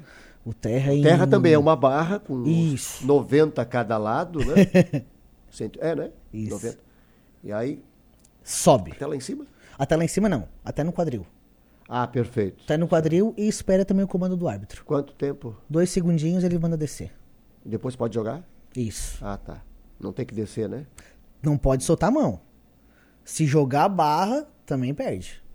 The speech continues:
Speaker 2: Ah, você tem que soltar
Speaker 1: Tem que
Speaker 2: até
Speaker 1: descer com a mão. Isso, firme.
Speaker 2: até tocar o solo.
Speaker 1: Isso aí.
Speaker 2: Legal. Como é que foi o, tem que, a, a preparação pra essa competição? É, é, é muito diferente ou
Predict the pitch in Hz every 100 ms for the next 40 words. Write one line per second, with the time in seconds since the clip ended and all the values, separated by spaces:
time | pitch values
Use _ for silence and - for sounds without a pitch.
0 | - - 90 95 107 127 - 110 110 -
1 | 113 - 104 143 143 160 175 - 160 214
2 | 311 262 131 113 120 - - 190 202 120
3 | 92 - 110 - 120 143 - 135 85 95
4 | - 104 98 - 123 98 - _ _ -
5 | 220 165 107 - _ - 226 240 - 196
6 | 180 170 160 147 127 127 165 - 131 127
7 | 123 - 123 143 151 156 131 - 127 135
8 | 131 127 131 120 123 - 120 104 101 101
9 | 104 107 113 120 120 120 123 202 220 180
10 | 160 156